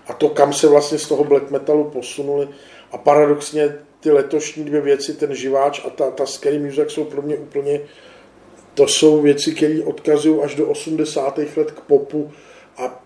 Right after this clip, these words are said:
jako skvělá kapela. Další věc, která mě v letošním roce potěšila, bylo, že Mute Records začali vydávat kompletně znovu remasterovanou diskografii Swans.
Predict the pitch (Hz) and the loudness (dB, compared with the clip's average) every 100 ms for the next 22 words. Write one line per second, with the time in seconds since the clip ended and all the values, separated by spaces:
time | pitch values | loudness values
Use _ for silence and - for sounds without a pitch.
0 | - 135 - 160 - - 151 156 147 151 | -2 -2 2 0 0 2 4 4 2 -4
1 | 147 110 - 139 151 - 220 190 - 170 | -4 -6 0 2 2 2 4 4 4 2
2 | 165 175 165 143 135 147 170 165 175 165 | 2 0 -4 -6 -4 -4 -4 -6 -6 -6
3 | 165 180 147 143 151 - 160 151 147 151 | -4 -6 -8 -10 -10 -8 -6 -2 0 0
4 | 151 151 139 143 139 151 147 151 147 - | -2 -4 -8 -10 -6 -6 -2 -4 -4 -12
5 | _ _ _ _ _ _ _ _ _ - | _ _ _ _ _ _ _ _ _ -8
6 | 139 143 160 151 139 143 147 147 147 - | -4 -4 -2 -2 0 4 6 4 2 -2
7 | 139 139 151 151 147 151 135 127 135 135 | -6 -2 -2 -2 -2 -4 -4 -4 -6 -2
8 | 147 135 131 139 - 147 139 143 139 123 | 0 0 -2 -6 -8 -4 -4 -4 -6 -10
9 | - 139 135 131 - 143 131 - 131 117 | -8 -8 -4 -6 -6 -10 -10 -8 -4 -4
10 | 135 160 - | -6 -14 -18